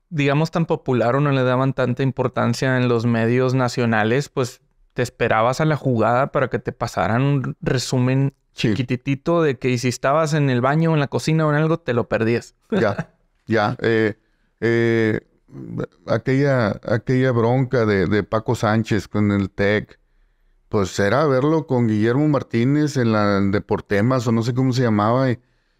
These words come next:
Speaker 2: y la repetían el domingo o el lunes y ya. O sea, por eso ahora que la reco-, que la, que el, apareció, pues, un montón de recuerdos, ¿verdad? Cosas muy, muy padres.
Speaker 1: Este, bueno,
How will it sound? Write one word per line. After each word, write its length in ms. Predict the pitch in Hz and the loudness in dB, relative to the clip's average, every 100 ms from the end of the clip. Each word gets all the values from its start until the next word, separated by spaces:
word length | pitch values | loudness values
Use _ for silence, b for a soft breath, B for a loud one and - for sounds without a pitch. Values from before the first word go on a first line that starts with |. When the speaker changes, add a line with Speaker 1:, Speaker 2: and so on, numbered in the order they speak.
| _ | _
Speaker 2:
y 120 | 104 107 | -2 0
la 120 | 104 | 0
repetían 500 | 107 110 92 113 127 | -2 -2 -2 0 0
el 120 | 135 | 0
domingo 480 | 117 113 131 143 151 | 0 2 2 2 0
o 120 | 143 | 0
el 60 | 117 | 0
lunes 300 | 131 156 160 | 0 0 0
y 100 | 113 | 0
ya. 280 | 127 202 - | 0 0 -4
O 420 | _ _ _ _ | _ _ _ _
sea, 160 | 120 - | -4 -2
por 280 | 113 117 | -2 0
eso 420 | 127 160 151 104 - 107 | 0 2 2 2 0 0
ahora 300 | 123 143 - | 0 -2 0
que 80 | |
la 140 | 139 123 | 0 0
reco-, 340 | 113 - 117 | 0 -2 -6
que 120 | - 110 | -2 0
la, 360 | 104 98 - - | 0 0 -2 -2
que 100 | 107 | 0
el, 320 | 104 101 - - | 2 0 -2 -4
apareció, 720 | - 104 101 120 113 127 b b b b b _ | -2 -2 -2 0 0 -2 b b b b b _
pues, 260 | 110 101 - _ _ | -4 -4 -8 _ _
un 220 | - 113 117 | -4 0 2
montón 460 | 120 104 113 120 | 0 0 0 0
de 80 | 120 | 2
recuerdos, 600 | 107 - 85 110 131 107 | 0 0 0 2 2 2
¿verdad? 340 | 87 95 107 | 2 0 0
Cosas 340 | - 104 107 104 | 0 -2 0 0
muy, 360 | 104 101 92 - _ _ | 2 2 0 -6 _ _
muy 140 | - 113 | -4 -2
padres. 560 | - 98 95 87 - _ _ _ - | 0 0 0 -2 -8 _ _ _ -4
Speaker 1:
Este, 440 | 147 139 - 156 | -2 -2 -4 -4
bueno, 420 | 139 156 180 175 | -2 0 0 0